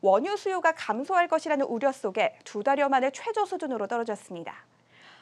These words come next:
더블유티아이는 결국 배럴당 칠십 달러 선 아래로 주저앉았고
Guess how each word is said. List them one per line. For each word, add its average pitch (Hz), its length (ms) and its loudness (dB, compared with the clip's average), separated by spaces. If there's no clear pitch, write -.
더블유티아이는 370 680 2
결국 277 320 0
배럴당 285 500 2
칠십 - 380 -2
달러 339 200 4
선 311 220 0
아래로 240 340 0
주저앉았고 233 840 -2